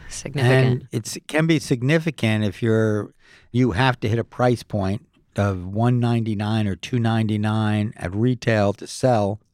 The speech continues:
Speaker 2: It's difficult then. So the squeeze is on from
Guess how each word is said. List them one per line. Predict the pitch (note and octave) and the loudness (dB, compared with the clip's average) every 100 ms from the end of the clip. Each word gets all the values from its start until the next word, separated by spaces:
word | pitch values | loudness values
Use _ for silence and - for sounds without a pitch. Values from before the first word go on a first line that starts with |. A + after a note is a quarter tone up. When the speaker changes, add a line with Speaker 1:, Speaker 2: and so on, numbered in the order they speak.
| - | -14
Speaker 2:
It's | G2+ | -10
difficult | - C#3+ C3+ - G2+ E2 - | -2 -2 -2 -2 -2 -2 -2
then. | F#2 D2+ - - - _ _ | -4 -4 -8 -18 -20 _ _
So | - B2 | 0 0
the | G#2 | 0
squeeze | G2 - D3 D3+ D3+ B2 | -6 -4 0 2 2 0
is | C3 G#2+ | -2 -2
on | A#2+ A#2 A#2 A2+ | -2 -2 -2 -4
from | - A2 G#2+ G#2 G2+ | -4 0 0 0 -2